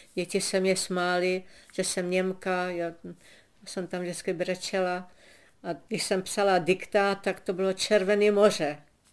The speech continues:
Jo, jak to opravovala. To měkké i, tvrdé i a to... A když jsem při-, pak přišla do toho Frýdku,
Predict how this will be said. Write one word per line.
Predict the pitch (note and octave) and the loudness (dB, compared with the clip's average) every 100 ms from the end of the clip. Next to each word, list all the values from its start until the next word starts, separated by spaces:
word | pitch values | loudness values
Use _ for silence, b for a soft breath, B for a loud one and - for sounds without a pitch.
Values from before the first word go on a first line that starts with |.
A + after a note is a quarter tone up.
| _ | _
Jo, | F3+ E3+ F3+ | -4 0 2
jak | F#3+ - | 2 0
to | F#3 | -2
opravovala. | F3+ - F#3+ F3+ F#3+ F3 E3 E3 B B B B - | -2 0 0 2 2 4 2 0 B B B B -6
To | F3+ | -2
měkké | E3+ F#3+ F#3+ G3 | 2 2 4 2
i, | F3 F#3 | 4 2
tvrdé | - G3 F3 F#3 F3+ | 2 -2 2 2 4
i | F3+ F3+ | 2 2
a | E3+ | 0
to... | F3 F#3+ F3+ F3+ B B B B - | -2 0 0 -2 B B B B -8
A | E3+ | -4
když | F3 F#3+ | 0 0
jsem | - G3 | 0 -2
při-, | - | -2
pak | F#3+ G3+ G3+ | -2 -2 -4
přišla | - G#3 - G#3+ | -6 -6 0 0
do | G3 | 2
toho | G3+ G#3+ G3 | 0 2 0
Frýdku, | - F#3+ G3 - A3 G#3+ | 0 0 0 2 4 4